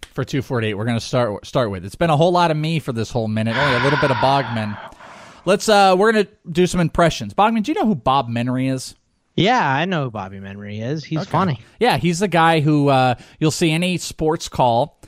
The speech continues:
Speaker 1: and he does his own version of them. Actually, our buddy Pisa Pia, I think, interviewed him on a show or something like that. It was before
Speaker 2: <laughs>
Speaker 1: Bob, like, really blew up.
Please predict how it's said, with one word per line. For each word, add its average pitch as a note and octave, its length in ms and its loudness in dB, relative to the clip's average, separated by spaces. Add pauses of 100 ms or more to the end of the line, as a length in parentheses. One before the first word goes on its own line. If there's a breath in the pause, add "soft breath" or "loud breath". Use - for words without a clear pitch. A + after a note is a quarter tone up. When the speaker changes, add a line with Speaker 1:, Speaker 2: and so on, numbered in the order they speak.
(220 loud breath)
Speaker 1:
and B2+ 180 0
he C#3 140 0
does C3 180 2
his B2 160 -2
own C#3+ 220 0
version A#2+ 380 0
of G#2 180 -4
them. B2 240 -6
Actually, C3+ 440 -2
our B2 120 0
buddy A#2 320 -4
Pisa A#2+ 260 -6
Pia, B2 280 -2
I A#2 40 -2
think, A2+ 240 -6
interviewed G#2+ 380 -4
him A2 240 -2
on G2+ 480 -4 (280)
a A2 60 -6
show G2+ 420 -8
or G#2+ 100 -8
something F#2+ 260 -8
like F#2+ 160 -8
that. A2 180 -6
It C#3+ 40 -2
was C3+ 100 -2
before G3+ 320 4
Speaker 2:
<laughs> F3+ 100 2
Speaker 1:
Bob, C#3 240 4
like, B2 180 0
really B2 240 0
blew - 200 0
up. A#2+ 260 0